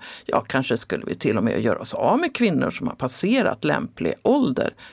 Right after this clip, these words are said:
I så fall skulle jag personligen vara död för länge sedan. De här mörkermännen i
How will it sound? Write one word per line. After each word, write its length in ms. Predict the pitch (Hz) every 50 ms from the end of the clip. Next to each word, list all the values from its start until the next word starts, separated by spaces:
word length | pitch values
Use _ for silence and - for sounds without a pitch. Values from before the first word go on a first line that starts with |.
| -
I 100 | - -
så 180 | 160 - 185 175
fall 260 | 175 - - - -
skulle 260 | - - - - 139
jag 220 | 147 185 220 233 -
personligen 400 | - 202 - - 127 135 139 -
vara 100 | - -
död 320 | 127 120 110 71 80 110
för 80 | - -
länge 260 | - - 95 - -
sedan. 420 | - - - - - - - - - _ _ _
De 160 | - 240 240 220
här 100 | 170 147
mörkermännen 1200 | 151 160 175 180 170 143 135 127 - - - 127 127 135 143 143 135 131 135 131 135 135 135 -
i 280 | - 135 123 120 -